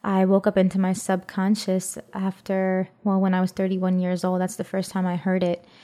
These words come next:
And that's the voice of fear, right? That's the voice that's, um, that when you don't do something makes you feel bad when you don't follow through with it,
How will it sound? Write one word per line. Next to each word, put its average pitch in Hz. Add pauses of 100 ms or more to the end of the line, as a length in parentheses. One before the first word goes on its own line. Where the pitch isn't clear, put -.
(440)
And 185 (320)
that's 190
the 196
voice 190
of 185
fear, 202
right? 185
That's 196
the 190
voice 190
that's, 185 (160)
um, 185 (480)
that 190
when 196
you 196
don't 196
do 202
something 180 (120)
makes 202
you 196 (260)
feel 202
bad 185 (220)
when 190
you 190
don't 185
follow 190
through 202
with 185
it, -